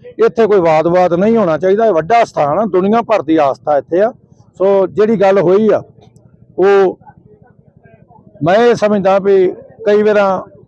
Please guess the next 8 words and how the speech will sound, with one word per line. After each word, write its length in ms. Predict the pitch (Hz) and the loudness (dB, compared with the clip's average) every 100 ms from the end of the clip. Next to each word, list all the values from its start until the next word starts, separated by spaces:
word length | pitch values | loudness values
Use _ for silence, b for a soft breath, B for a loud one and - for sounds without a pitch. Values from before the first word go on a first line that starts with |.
| _ 160 | _ -4
ਮਿਸਅੰਡਰਸਟੈਂਡਿੰਗ 920 | 190 240 233 220 214 - 202 170 165 | 0 0 0 0 0 0 0 0 0
ਨਾਲ 220 | 165 160 | 0 0
ਵੀ 200 | 151 151 - | 0 -2 -4
ਕੋਈ 120 | 156 | -6
ਗੱਲਾਂ 280 | 147 139 139 | -2 -2 -2
ਵਾਪਰ 300 | 131 127 156 | -2 -4 -4
ਜਾਂਦੀਆਂ 460 | 170 185 190 185 | -2 -2 0 0
ਨੇ। 80 | 139 | -2